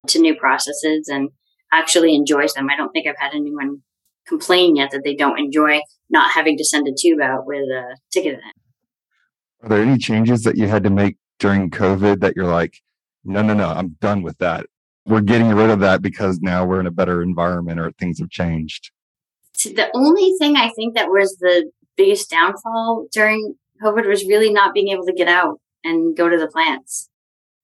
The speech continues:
Speaker 1: We have some turnover every now and then. We've got people retiring, and not having that chance to physically meet a new person out at a plant and make that connection with them, I think was probably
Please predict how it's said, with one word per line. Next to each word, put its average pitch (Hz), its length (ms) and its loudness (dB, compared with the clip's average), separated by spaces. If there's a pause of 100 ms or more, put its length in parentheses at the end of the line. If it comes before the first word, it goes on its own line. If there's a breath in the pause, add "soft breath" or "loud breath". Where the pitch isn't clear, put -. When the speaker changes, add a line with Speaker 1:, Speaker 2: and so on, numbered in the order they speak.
(120)
Speaker 1:
We 165 320 -6 (320)
have 151 160 -6
some 175 200 2
turnover 147 600 0
every 156 220 -6
now 156 220 0
and 151 100 -4
then. 147 260 -6 (260)
We've 147 100 -20
got - 140 0
people 160 220 0
retiring, 156 720 -2 (360 soft breath)
and 160 300 0
not 170 300 2
having 180 220 0
that 165 180 0
chance 170 300 -4
to 156 200 -10
physically 175 440 2
meet 170 380 4
a 156 80 0
new 160 300 -2
person 156 500 -4 (360)
out 170 140 2
at 160 120 0
a 151 140 -2
plant 165 380 0
and 147 320 -4 (180)
make 165 260 2
that - 260 0
connection 170 460 0
with 185 140 2
them, 185 440 0
I 165 100 0
think 165 220 0
was 160 140 -4
probably 165 800 -2